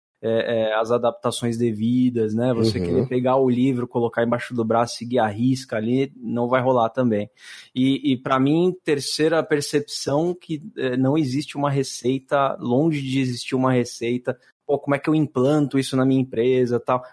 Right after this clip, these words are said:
Speaker 1: Cara, não tem receita, você vai ter que fazer a sua trilha própria. Vai doer, você vai se sentir meio solitário, mas, ah, entendendo um pouco de alguns conceitos e tal, isso vai te ajudar também,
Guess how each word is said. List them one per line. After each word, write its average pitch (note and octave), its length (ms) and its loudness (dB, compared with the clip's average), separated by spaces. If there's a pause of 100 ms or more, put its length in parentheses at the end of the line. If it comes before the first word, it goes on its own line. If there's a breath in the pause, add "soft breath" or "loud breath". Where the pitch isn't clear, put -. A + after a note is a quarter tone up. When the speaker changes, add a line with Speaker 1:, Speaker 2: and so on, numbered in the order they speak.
Speaker 1:
Cara, C3+ 180 2
não C#3+ 160 4
tem C#3+ 240 2
receita, B2+ 640 0
você - 140 -8
vai A#2+ 120 0
ter B2 140 -8
que - 80 -12
fazer B2 220 2
a - 20 2
sua A#2+ 220 0
trilha B2 400 0
própria. A2+ 580 -2 (320 soft breath)
Vai C3 260 2
doer, C3 360 2
você B2+ 160 -4
vai B2 100 4
se B2 80 -4
sentir B2+ 300 -2
meio B2+ 120 4
solitário, B2+ 800 0 (280 soft breath)
mas, D#3+ 480 0 (100)
ah, C#3+ 220 0
entendendo C#3+ 500 2
um C3 40 -2
pouco C3+ 280 -2
de B2+ 100 -2
alguns B2+ 340 2
conceitos B2+ 800 -2
e - 40 -20
tal, A#2+ 180 2
isso C3+ 160 -10
vai A3 120 0
te - 120 -6
ajudar F#3 360 0
também, D#3 400 -2